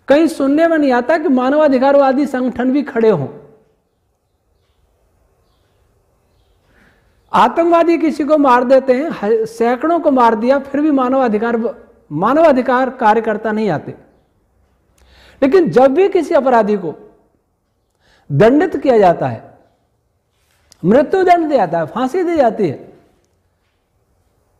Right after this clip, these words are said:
तो मानवाधिकारवादी तुरंत सक्रिय हो जाते हैं। ऐसा लगता है वो मानवाधिकारवादी नहीं बल्कि दानवाधिकारवादी हैं।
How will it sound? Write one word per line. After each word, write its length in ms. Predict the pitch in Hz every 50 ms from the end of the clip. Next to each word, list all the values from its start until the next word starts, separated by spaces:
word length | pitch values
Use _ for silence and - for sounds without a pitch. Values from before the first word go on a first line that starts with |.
| _ _ _ _ _ -
तो 100 | 202 196
मानवाधिकारवादी 840 | 190 208 226 269 277 285 269 240 247 254 240 220 208 208 208 233 247
तुरंत 440 | 233 - - 240 254 269 269 269 269
सक्रिय 440 | - - - 214 180 - - 214 196
हो 140 | 170 170 165
जाते 280 | 151 143 143 143 147
हैं। 300 | 120 113 117 - - _ _ _ _ _ _ _ _ _ _ _ _ _ _ _ _ _ _ _ _ _ _ _ _ _ _ _ _ _ _ _ _ _ _ - -
ऐसा 220 | 226 208 294 311
लगता 280 | 311 320 302 311 349 339
है 60 | 349
वो 120 | 359 339
मानवाधिकारवादी 880 | 285 277 269 285 294 294 262 247 269 285 285 277 262 262 247 233 277 269
नहीं 140 | 254 269 277
बल्कि 300 | 254 269 269 262 269 226
दानवाधिकारवादी 960 | 156 160 175 190 208 254 277 262 220 190 175 185 170 156 156 151 - 139 139
हैं। 320 | 117 113 120 - _ -